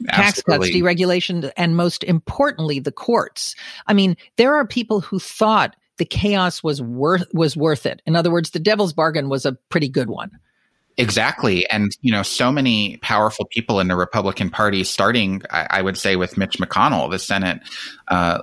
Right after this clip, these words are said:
Speaker 2: longtime Senate leader, uh, made that bargain. They privately were repulsed by things Trump did. They thought he was amoral.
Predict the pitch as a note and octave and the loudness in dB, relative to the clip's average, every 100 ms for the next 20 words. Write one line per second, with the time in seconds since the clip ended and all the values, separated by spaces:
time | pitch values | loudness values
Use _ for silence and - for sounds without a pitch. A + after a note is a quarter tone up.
0 | - G2+ F#2+ B2 G#2+ F#2 F2+ G#2+ F#2 D2+ | -4 0 2 2 0 -2 -2 -2 -2 -2
1 | G2 B2 E2+ E2 - - - _ - - | -2 0 0 -2 -8 -20 -20 _ -14 -8
2 | - A2 A2 C#3 A#2 F#2 - E2+ D#2+ D2+ | -4 0 2 2 0 -2 0 0 0 -2
3 | C#2+ D#2 - - - A#2 G#2+ A2 A#2+ A2+ | -4 -8 -12 -14 -6 0 2 2 0 -4
4 | - _ - A2 A#2+ C3 A2+ A#2 A2+ A2 | -10 _ -2 0 2 0 2 2 2 0
5 | G#2 A#2 A2+ G#2 G#2 - C3 A#2 - F#2+ | -2 -2 0 0 -2 0 -2 -2 -4 -2
6 | F2 - F2 E2 - F#2 E2 E2 D2+ D2+ | -2 -2 -2 -4 -4 -4 -2 -2 -2 -2
7 | F2 F2 E2+ - F#2+ F2 F#2+ F2+ F2 E2 | -2 -2 -2 -4 -2 -2 -2 -2 -2 -2
8 | E2+ F2+ G2+ G2+ G2 | -2 0 2 0 -2